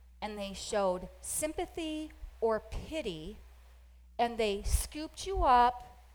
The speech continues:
and they carried you out, and you didn't build any muscle getting out of that pit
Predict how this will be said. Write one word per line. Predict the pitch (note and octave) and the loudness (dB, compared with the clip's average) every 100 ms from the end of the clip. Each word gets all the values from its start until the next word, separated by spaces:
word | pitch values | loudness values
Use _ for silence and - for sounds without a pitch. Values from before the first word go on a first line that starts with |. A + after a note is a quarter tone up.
| - | -12
and | B3 | -8
they | A#3+ | -6
carried | G#3+ - A3+ G#3 A#3 A3+ | -4 -2 2 4 2 0
you | D#4 E4+ | -4 0
out, | C4+ A3+ A3 A3 A3+ - - - - - - - - | 4 6 6 4 0 -8 -20 -20 -20 -20 -20 -20 -10
and | G3+ | -8
you | G#3 | -6
didn't | G#3 A3 G3 | -8 -8 -2
build | F#3+ F3 | -2 -2
any | G#3 G#3 | -8 -8
muscle | G#3+ G3 F#3+ F3 D#3+ - - - - - | -6 -6 -6 -6 -8 -12 -20 -20 -20 -12
getting | F#3+ F#3 F3 | -8 -6 -4
out | F3 | -4
of | E3+ | -4
that | F3+ - | -6 -6
pit | F#3+ E3+ | -8 -10